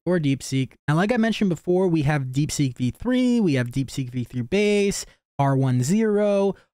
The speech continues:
R one Distilled, Qwen seven B, Qwen seven, Qwen fourteen B, Llama eight B, Qwen one point five B, Qwen thirty-two B, Llama seventy B, and DeepSeek R one.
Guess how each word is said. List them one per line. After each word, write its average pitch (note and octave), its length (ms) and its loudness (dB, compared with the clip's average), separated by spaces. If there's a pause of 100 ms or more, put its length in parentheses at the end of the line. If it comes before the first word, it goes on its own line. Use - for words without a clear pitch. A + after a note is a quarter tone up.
(140)
R C#3 220 2
one C3+ 240 2
Distilled, E3 720 -2
Qwen C#3+ 360 -2
seven B2 420 0
B, G3+ 540 2
Qwen C3+ 360 0
seven, B2 520 -2
Qwen C#3 220 0
fourteen G3 560 0
B, F#3+ 400 0
Llama F3 500 0 (120)
eight G#3 260 0 (100)
B, D3+ 380 0 (260)
Qwen F3+ 340 0
one E3+ 260 2
point D3+ 320 -2
five F3 520 -2
B, B2 340 0 (120)
Qwen D#3+ 240 2
thirty-two E3 720 0
B, D3+ 360 0 (360)
Llama F#3 380 2
seventy G#3+ 480 0
B, D3 380 0
and D#3 340 0
DeepSeek C#3 480 -4
R C3+ 180 -2
one. G3 380 0